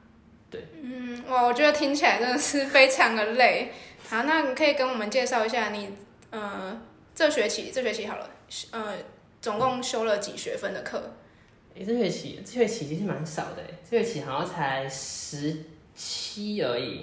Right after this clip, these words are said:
Speaker 1: 原本要二十，但是就是国文课没有加签到，所以只有十七。
Speaker 2: 嗯。
Speaker 1: 我自己都一直保持在一个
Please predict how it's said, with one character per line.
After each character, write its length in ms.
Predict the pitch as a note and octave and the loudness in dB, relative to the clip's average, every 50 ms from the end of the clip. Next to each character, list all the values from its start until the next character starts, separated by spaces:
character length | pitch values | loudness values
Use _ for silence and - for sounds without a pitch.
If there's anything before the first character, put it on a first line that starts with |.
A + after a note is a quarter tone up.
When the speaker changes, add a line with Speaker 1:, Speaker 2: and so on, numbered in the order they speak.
| - - | -12 -8
Speaker 1:
原 140 | - E3+ G#3+ | -4 -2 0
本 100 | G#3+ D#3 | 2 2
要 60 | D#3+ | 2
二 240 | E3+ F3+ F#3+ D#3+ D3 | 2 4 4 4 2
十， 380 | D3 - - - - - E3 D#3+ C3+ | 2 -2 -6 -8 -8 -10 -10 -8 -6
但 140 | D3+ D#3+ | -4 -4
是 260 | E3 E3+ D#3+ D#3+ D#3+ - - - - - - - - | -2 0 0 0 -2 -2 -6 -10 -12 -14 -18 -16 -10
就 80 | - D#3+ | -6 -4
是 80 | F3 | -4
国 200 | E3 - C#3+ C3 | -2 0 0 0
文 100 | C3 C3 | 0 0
课 180 | C3 - - C#3 | -2 -4 -4 -2
没 80 | C#3+ D3 | -2 0
有 100 | C3+ B2 | -2 -2
加 200 | C3 B2+ B2 B2+ | -4 -6 -8 -8
签 260 | - - A#2 A#2 A#2+ | -8 -10 -10 -8 -8
到， 160 | B2+ - - | -8 -8 -8
所 140 | - - C#3 | -8 -8 -8
以 40 | B2 | -6
只 60 | C#3 | -6
有 60 | A#2+ | -6
十 160 | A#2+ - - | -6 -8 -10
七。 480 | - - - - - G#2 - - D#3+ - - - - - - | -12 -12 -12 -12 -14 -14 -14 -14 -16 -16 -18 -20 -20 -12 -8
Speaker 2:
嗯。 80 | A3+ | -6
Speaker 1:
我 60 | G#3 | -4
自 100 | G#3 G#3+ | -2 0
己 60 | G3+ E3 | 2 2
都 100 | E3+ E3+ | 4 4
一 40 | |
直 80 | E3 D#3 | 2 2
保 160 | - B2 - | 0 -2 -6
持 140 | - - - | -6 -8 -6
在 180 | - C#3+ B2+ C3 | -4 -4 -2 -2
一 100 | B2 - | -4 -4
个 220 | G2+ E2 F2+ | -6 -8 -8